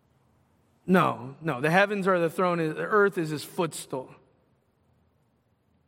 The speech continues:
The nations laugh and, and, and think they can plot and scheme against God, but he laughs in return.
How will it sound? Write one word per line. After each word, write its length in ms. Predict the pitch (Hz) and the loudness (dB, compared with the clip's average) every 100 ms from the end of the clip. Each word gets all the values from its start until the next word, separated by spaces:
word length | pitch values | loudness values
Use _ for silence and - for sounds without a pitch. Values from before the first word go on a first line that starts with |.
| - | -2
The 60 | |
nations 640 | 175 202 220 - 185 170 165 | 4 4 4 2 0 0 -6
laugh 960 | 151 160 170 185 180 180 151 - - | -6 -2 2 4 6 6 4 -2 -12
and, 220 | 156 143 - - _ - | -10 -12 -16 -20 _ -10
and, 360 | 156 160 170 160 | -4 -2 -2 -2
and 120 | 165 | -2
think 260 | 196 185 180 | 0 -2 0
they 160 | 165 | -2
can 180 | 151 170 | 0 -6
plot 280 | 151 190 180 | 0 2 2
and 120 | 165 | -2
scheme 360 | - 196 185 175 | -8 -2 -2 -2
against 340 | 160 160 - | -2 -4 -2
God, 260 | 170 160 156 | 0 0 -4
but 100 | 156 | -6
he 240 | 185 240 | 0 2
laughs 440 | 185 185 185 - | 4 4 2 -2
in 140 | 202 180 | -6 -4
return. 380 | 165 214 196 | -4 -4 -6